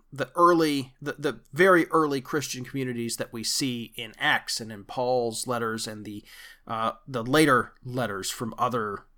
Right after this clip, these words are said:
figures in that very early church, you know, where they're talking about these very tight-knit Christian communities and, "Hey, here's this person, take them in. Here's this person,"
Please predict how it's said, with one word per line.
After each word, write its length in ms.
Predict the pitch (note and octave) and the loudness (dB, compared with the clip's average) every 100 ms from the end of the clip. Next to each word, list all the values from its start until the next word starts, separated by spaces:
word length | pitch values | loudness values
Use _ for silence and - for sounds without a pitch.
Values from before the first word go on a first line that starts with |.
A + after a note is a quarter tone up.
| _ | _
figures 540 | - C#3+ B2 A2+ - | -4 -4 -2 -4 -4
in 100 | A2+ | -6
that 180 | A2 G2+ | -6 -8
very 360 | B2 B2 A2+ - | -6 -4 -4 -4
early 300 | A2+ G#2+ G2+ | -4 -6 -8
church, 560 | - F#3+ G#2 - - _ _ _ _ _ | 2 2 2 -4 -12 _ _ _ _ _
you 140 | - A#2 | -12 -10
know, 80 | A2 | -8
where 320 | A#2 A2+ - - _ - | -6 -6 -10 -20 _ -6
they're 120 | C3+ | -6
talking 460 | - - F#3 F3 C#3 | 0 2 2 2 -4
about 220 | B2+ - | -4 -6
these 180 | B2 - | -8 -6
very 320 | A#2+ D#3+ C#3 | 2 2 2
tight-knit 500 | - D3 - C3 - | -2 -4 -4 -8 -10
Christian 380 | C#3+ C3 C3+ B2+ | -10 -10 -10 -8
communities 680 | D3 D#3 D#3+ A#2 F#2 - - | -4 -2 -2 -4 -8 -10 -10
and, 240 | A#2 G#2+ - - - | -12 -14 -18 -20 -4
"Hey, 360 | F3+ B2+ A2 _ _ _ | 0 0 -4 _ _ _
here's 460 | - - G3 G3+ - | -18 2 6 6 6
this 180 | F3 - | 2 2
person, 480 | - F3 - B2 - - _ - | 2 2 2 -4 -10 -20 _ -2
take 260 | - F#3+ | 2 2
them 300 | F3 D#3 D3 | 2 -2 -2
in. 160 | G#2 F2 - _ _ _ _ | -4 -10 -16 _ _ _ _
Here's 260 | F3 E3+ | 4 4
this 120 | D3+ | 0
person," 420 | - D#3+ C#3 C3+ | 0 0 0 -4